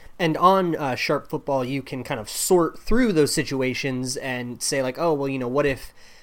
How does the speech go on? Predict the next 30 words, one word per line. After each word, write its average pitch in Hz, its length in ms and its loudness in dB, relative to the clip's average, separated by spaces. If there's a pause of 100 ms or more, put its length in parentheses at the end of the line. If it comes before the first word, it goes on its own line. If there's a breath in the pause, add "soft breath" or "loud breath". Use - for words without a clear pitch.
what 185 100 2
if 175 80 2
we 185 80 0
just 156 180 -2
took 190 160 -2
away 165 160 4
the 139 80 -4
quarterback 143 520 -2
runs?" 107 240 -10
'Cause 151 140 -4
sometimes 151 300 -2
it's 120 160 -12
more 135 120 -2
of 120 60 -6
a 113 40 -8
pass 139 320 -4
rushing 123 280 -6
issue 117 320 -8
if 113 100 -8
a 117 80 -8
quarterback 120 440 -4
escapes - 460 -4
and 120 100 -10
then 117 120 -8
runs 123 200 -6
for 123 120 -6
a 113 40 -8
big 117 160 -6
first 120 240 -6
down. 107 340 -4